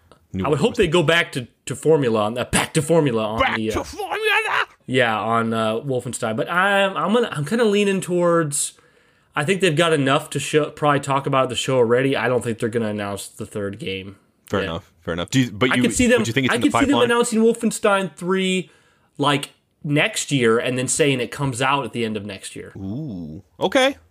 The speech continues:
Speaker 1: Okay. I, I'll get on board with you on that, 'cause I was kinda on the fence with Wolfenstein three. I thought,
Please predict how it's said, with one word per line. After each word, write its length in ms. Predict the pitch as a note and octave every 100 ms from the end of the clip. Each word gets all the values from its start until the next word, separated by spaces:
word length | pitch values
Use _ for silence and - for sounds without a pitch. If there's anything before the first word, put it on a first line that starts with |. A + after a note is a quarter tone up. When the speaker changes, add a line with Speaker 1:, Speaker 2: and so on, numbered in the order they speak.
| -
Speaker 1:
Okay. 400 | G3 F#3 E3 F#3 -
I, 60 | D#3+
I'll 180 | E3 F#3+
get 120 | G#3+
on 120 | G3
board 140 | F3+ E3
with 100 | B2
you 80 | G2
on 80 |
that, 140 | F#2 E2+
'cause 140 | A#2
I 60 | D3
was 120 | F3
kinda 160 | F3 D#3
on 80 |
the 80 | C3
fence 260 | - A#2 A2+
with 80 | F2+
Wolfenstein 420 | F2 F2+ E2 D#2+
three. 140 | D#2+
I 40 | F#2
thought, 260 | E2 D2